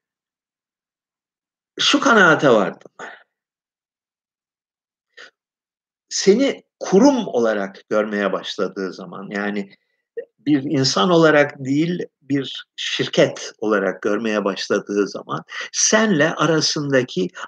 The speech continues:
ahlaki bağı kesiyor insanlar.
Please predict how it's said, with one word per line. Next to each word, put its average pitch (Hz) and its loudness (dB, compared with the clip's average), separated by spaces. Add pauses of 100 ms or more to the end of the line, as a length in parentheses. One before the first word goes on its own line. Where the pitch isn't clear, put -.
(120)
ahlaki 147 2
bağı 143 6
kesiyor 101 0
insanlar. - -16